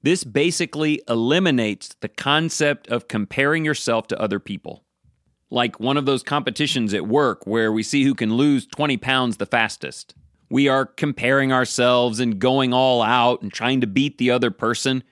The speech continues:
An approach like that is riddled with problems. First of all, you may wear yourself out trying to win something that doesn't really matter. Secondly, you put yourself on the clock and all of a sudden somebody wins and now I guess you're a loser.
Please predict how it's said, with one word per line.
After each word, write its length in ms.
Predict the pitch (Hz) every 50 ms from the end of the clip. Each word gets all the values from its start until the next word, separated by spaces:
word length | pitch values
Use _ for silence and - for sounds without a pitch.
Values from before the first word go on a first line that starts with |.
| _ _ _ _ _ _
An 100 | - 147
approach 380 | 151 131 - 202 233 247 - -
like 180 | 170 147 123
that 220 | - 123 123 123 120
is 160 | 117 101 101
riddled 340 | 107 123 147 139 127 117 107
with 180 | 107 98 -
problems. 600 | - 113 98 90 85 82 87 80 - - - - - _ _ _ _ _ _ _ _ _ _ _ _
First 200 | 170 196 180 -
of 100 | 190 156 147
all, 180 | 143 139 135
you 140 | 127 135 147
may 140 | 143 131 120
wear 280 | 110 110 139 151 151
yourself 420 | 147 139 127 113 - 127 113 107 -
out 320 | 110 104 101 101 101 - _ _ _ _
trying 240 | - - 127 123 120
to 60 | 113
win 260 | 104 110 131 139 127
something 380 | 117 - 127 113 107 - 110 107
that 100 | 107 101
doesn't 260 | 104 117 113 113 104
really 220 | 95 113 104 104 104
matter. 360 | 98 92 85 80 80 76 - _ _ _ _ _ _ _ _ -
Secondly, 480 | - - 190 185 220 180 151 139 147
you 160 | 151 160 160
put 180 | 156 - 208 185
yourself 420 | 139 180 170 - 196 180 170 -
on 220 | 170 170 180 175 170
the 60 | 151
clock 500 | - - - 156 175 185 143 113 - -
and 100 | 110 104
all 140 | 110 127 156
of 60 | 151
a 60 | 156
sudden 320 | - - 165 160 156 147 127
somebody 360 | - 151 160 165 165 160 151
wins 400 | 135 123 147 180 185 156 120 95
and 100 | 107 101
now 140 | 117 135 147
I 80 | 143
guess 320 | 131 120 143 151 143 - -
you're 200 | 131 151 151 104
a 60 | 113
loser. 640 | 117 117 135 170 208 202 135 98 85 71 67 -